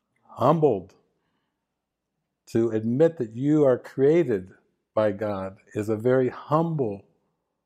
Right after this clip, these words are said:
thing. But why is it so important? It's because you cannot create yourself. That's what it means. You are an effect of God.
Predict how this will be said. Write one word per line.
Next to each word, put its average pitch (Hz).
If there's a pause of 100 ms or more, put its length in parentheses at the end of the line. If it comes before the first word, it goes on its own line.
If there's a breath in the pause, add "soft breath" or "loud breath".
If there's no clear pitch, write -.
(100)
thing. 127 (1600)
But 120
why 156
is 156
it 147
so 151
important? 143
It's 101
because 127
you 120
cannot 139
create 123
yourself. 131 (2250)
That's -
what 113
it 120
means. 139 (2000)
You 135
are 127
an 113
effect - (240)
of 110
God. 120